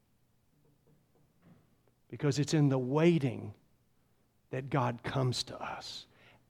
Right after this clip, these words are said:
And God comes to us in that powerful way. You remember Jason gave us that definition last week of Jesus as the steed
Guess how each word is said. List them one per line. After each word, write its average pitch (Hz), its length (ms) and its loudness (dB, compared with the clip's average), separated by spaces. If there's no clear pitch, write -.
And 131 260 2
God 151 320 0
comes 160 400 0
to - 180 -10
us 131 240 -6
in 131 100 0
that 123 180 -4
powerful 135 760 -2
way. 113 640 -10
You 143 80 2
remember 151 180 6
Jason 151 520 0
gave 151 240 0
us 151 100 -2
that 139 180 -4
definition 151 560 0
last 160 300 -4
week 175 300 0
of 107 100 -12
Jesus 151 580 -2
as 135 180 -2
the 139 80 -6
steed 131 680 -2